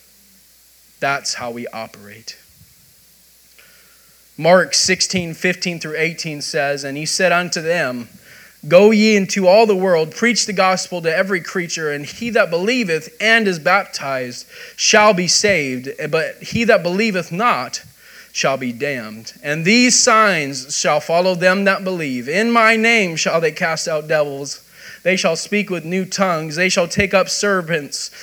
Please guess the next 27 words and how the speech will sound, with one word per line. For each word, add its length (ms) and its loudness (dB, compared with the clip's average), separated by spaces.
And 140 -2
if 140 2
they 100 6
drink 340 0
any 280 0
deadly 340 2
thing, 340 -2
it 120 -4
shall 180 -2
not 280 -4
hurt 260 -6
them. 260 -6
They 160 2
shall 200 2
lay 180 4
hands 440 0
on 140 2
the 80 -6
sick, 460 -4
and 220 -4
they 160 2
shall 300 0
recover." 600 -8
These 260 4
gifts 560 2
are 220 0
for 300 -4